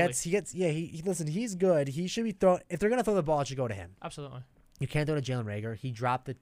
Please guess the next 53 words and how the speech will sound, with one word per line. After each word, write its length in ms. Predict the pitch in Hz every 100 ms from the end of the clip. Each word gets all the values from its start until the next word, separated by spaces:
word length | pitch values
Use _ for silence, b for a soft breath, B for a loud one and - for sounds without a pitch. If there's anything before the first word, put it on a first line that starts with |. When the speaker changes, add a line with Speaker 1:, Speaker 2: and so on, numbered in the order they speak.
| _ -
Speaker 1:
game-winning 520 | 117 117 120 113 113
or 80 | 123
game-tying 640 | 107 117 113 - - 120 131
touchdown, 360 | - - - 139
I 80 |
believe, 460 | 131 135 139 139 131 - - 131
even 160 | 120
though 80 | 120
it 40 |
was 100 | 113
a 40 | 110
tough 280 | - 123 -
catch. 320 | 127 120 -
But 140 | 127
still, 200 | - 156
like, 140 | 139 113
it 60 |
hit 120 | 104 147
his 120 | -
hands. 260 | 117 120
He 60 | 123
dropped 400 | 110 110 110 -
it. 180 | 127 131
Speaker 2:
Uh-huh. 240 | 143 135 131 _
Speaker 1:
But 120 | 139
Hurts 420 | 131 214 196 -
was, 340 | 165 180 156 143 _ _ _ _ _ _ _ _ - _ -
I, 40 |
I, 580 | - _ _ _ - - 311 - -
I 40 |
don't 200 | 147 127
think 180 | 135 120
Hurts 240 | 117 110
can 100 | -
throw 160 | 104 101
the 80 | 95
football 340 | - 95 104
very 220 | 101 98 98
well. 160 | 104 _ 147
Speaker 2:
Mm. 240 | 135 127 - 113
Speaker 1:
I 60 |
really 220 | 113 151
don't. 280 | 165 117 123 - _
But 60 | 139
if 60 |
they 100 | 151
run 160 | 233 233
the 60 | 196
ball 220 | 175 180
every 180 | 165 147
play, 260 | - 147
they 160 | 117 123
can 260 | 160 143